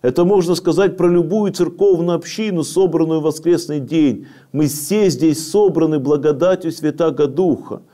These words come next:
И наша задача именно к с-, рядом стоящему человеку, к тем, кто по промыслу Божью и поставлен рядом со мной, научиться, э, принять его как брата.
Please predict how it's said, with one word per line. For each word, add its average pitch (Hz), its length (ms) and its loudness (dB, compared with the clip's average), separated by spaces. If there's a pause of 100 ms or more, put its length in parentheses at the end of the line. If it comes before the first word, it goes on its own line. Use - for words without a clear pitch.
(240)
И 123 80 -2
наша 170 340 0
задача 175 480 0
именно 175 760 -2 (200)
к - 80 -18
с-, - 120 -10
рядом 156 560 2
стоящему 151 760 0
человеку, 147 600 0
к - 120 -18
тем, 175 420 0
кто - 200 -2
по 135 160 -2
промыслу 143 640 0
Божью 135 640 0 (320)
и 160 80 0
поставлен 151 1000 0
рядом 123 480 0
со - 180 -4
мной, 135 460 -4 (400)
научиться, 143 1000 -2 (240)
э, 127 560 -2 (560)
принять 202 580 2
его 127 240 2
как 123 300 -4
брата. 139 540 -4